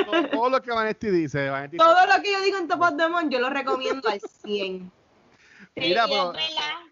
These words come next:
Speaker 3: porque yo terminé de verla hoy, la de The
Speaker 1: Ajá.
Speaker 3: Great, y wow, a mí
Speaker 1: Ah,
Speaker 3: me
Speaker 1: buena.
Speaker 3: encantó, a mí me,
Speaker 2: Buenísima.
Speaker 3: wow, de lo, de lo mejor, de lo mejor, a mí me encantó muchas veces. <laughs>
Speaker 1: Pues mira, yo acabo de entrar a mi aplicación de Hulu, porque yo dije, "Diablo, en verdad, yo no he visto nada de Hulu".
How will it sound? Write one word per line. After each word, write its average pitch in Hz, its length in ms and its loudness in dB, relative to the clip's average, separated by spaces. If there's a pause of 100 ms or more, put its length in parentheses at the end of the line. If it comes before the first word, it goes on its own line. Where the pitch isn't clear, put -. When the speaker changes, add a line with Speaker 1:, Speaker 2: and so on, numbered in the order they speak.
(400)
Speaker 3:
porque 294 320 -6
yo 277 140 -8
terminé 320 320 -10
de 359 140 -4
verla 359 240 -6 (240)
hoy, 277 200 -10
la 262 200 -8
de 254 80 -16
The 247 140 -12
Speaker 1:
Ajá. - 120 -4
Speaker 3:
Great, 285 340 -8
y 254 300 -20
wow, 220 580 -4
a 208 140 -6
mí 214 120 -16
Speaker 1:
Ah, 180 60 -2
Speaker 3:
me 214 100 -2
Speaker 1:
buena. 294 180 -2
Speaker 3:
encantó, 220 420 -8
a 214 480 -8
mí 226 140 -14
me, 247 200 -12 (220)
Speaker 2:
Buenísima. 233 600 -2
Speaker 3:
wow, - 0 -
de 254 80 -6
lo, 269 240 -4 (260)
de 311 260 -2
lo 311 60 -8
mejor, 311 320 -12
de 311 160 -14
lo 339 180 -14
mejor, 302 300 -12 (340)
a 254 180 -10
mí 247 80 -18
me 285 100 -18
encantó 285 340 -12
muchas 233 260 -10
veces. 208 300 -12 (320)
<laughs> - 200 -18 (400)
Speaker 1:
Pues 175 140 -4
mira, 226 240 4
yo 185 120 2
acabo 240 320 2
de 240 100 0
entrar 226 220 -4
a 233 60 0
mi 226 100 -2
aplicación 180 440 -2
de 202 100 2
Hulu, 180 400 2
porque 143 200 -4
yo 156 140 -2
dije, 156 220 0
"Diablo, 139 300 -2
en 196 100 -4
verdad, 143 200 -4
yo 143 100 -2
no 160 80 -2
he - 20 0
visto 196 220 -6
nada 202 240 -2
de 196 40 -4
Hulu". 175 400 -2